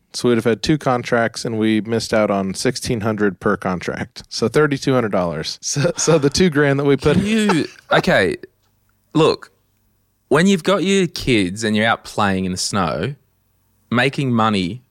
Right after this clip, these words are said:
Speaker 2: is more important than family time,
Speaker 1: Al-,
Speaker 2: all right?
Speaker 1: always first priority.
Speaker 2: Like, what are you doing? Were there any other trades that we missed?
Speaker 1: The pain doesn't stop there, because that was a shorting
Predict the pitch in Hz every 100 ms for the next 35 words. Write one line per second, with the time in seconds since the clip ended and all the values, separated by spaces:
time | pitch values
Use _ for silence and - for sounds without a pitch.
0 | _ _ - 101 104 104 95 - 104 92
1 | 80 92 95 95 92 87 87 76 147 151
2 | 151 120 139 156 151 123 - 127 - 131
3 | 113 101 98 98 - - 123 139 170 156
4 | 110 131 175 - - - 131 139 147 151
5 | 135 156 170 - 131 120 104 98 - 104
6 | - _ _ - 101 101 101 - - 120
7 | 139 165 160 147 139 131 - 139 120 123
8 | 123 101 104 - 113 101 101 151 185 131
9 | 135 104 - - 170 180 - 107 101